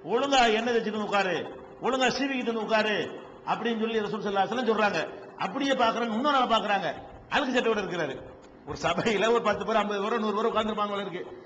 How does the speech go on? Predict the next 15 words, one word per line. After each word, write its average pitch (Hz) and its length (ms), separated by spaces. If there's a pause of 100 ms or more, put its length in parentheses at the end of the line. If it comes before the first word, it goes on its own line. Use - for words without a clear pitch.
(120)
அப்ப 208 260
ரசூல் - 20
ஸல்லல்லாஹு 220 460
அலைஹி - 20
வஸல்லம் 214 240
வர்றாங்க. 202 380 (260)
பத்து 208 220
பேர், 247 120
ஐம்பது 226 240
பேர் 247 100
உள்ள 226 180
சபையில 214 340
பல 190 160
மாதிரி 214 260
இருப்பாங்கல்ல, 196 680